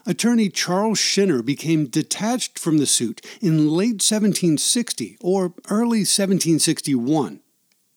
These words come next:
Around that time, Lady Anne apparently asked her brother if he could find a position for the middle-aged Irish lawyer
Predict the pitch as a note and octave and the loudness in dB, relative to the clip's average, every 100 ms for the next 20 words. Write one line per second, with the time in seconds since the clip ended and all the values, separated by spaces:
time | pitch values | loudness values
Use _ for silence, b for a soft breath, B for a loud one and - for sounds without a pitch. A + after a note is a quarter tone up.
0 | B B B - A#2 D3 D3 B2+ - - | B B B -8 -4 0 0 -2 -4 -10
1 | G#2+ E2 B B - D3 F3 F#3 - D#3+ | -10 -14 B B -4 0 2 0 -2 -2
2 | D#3+ D#3+ E3+ - C3 D3+ G3 A3 A#3 A3 | 0 0 -2 -6 -10 -6 -4 -2 -2 -2
3 | - F3 E3 - - E3 D#3+ A#2+ C3+ G3 | -4 -4 -4 -8 -6 -2 -2 -2 0 0
4 | A3 C#3 - _ - D#3+ - - A#3 C4+ | 0 -4 -6 _ -4 -4 -4 0 2 2
5 | F#3 B2+ C3+ C3 C#3 - D3+ A#3+ A3 C3 | 0 -2 -2 0 -2 -2 -2 0 0 -2
6 | G#2 B B - G#3 F#3 F3+ A3+ G#3 D#3+ | -4 B B -2 2 4 4 4 2 2
7 | D3+ C3+ - C3 E3+ E3 B2+ D3+ D#3+ C#3+ | 0 -2 -6 -2 0 0 0 2 2 2
8 | A2+ | 0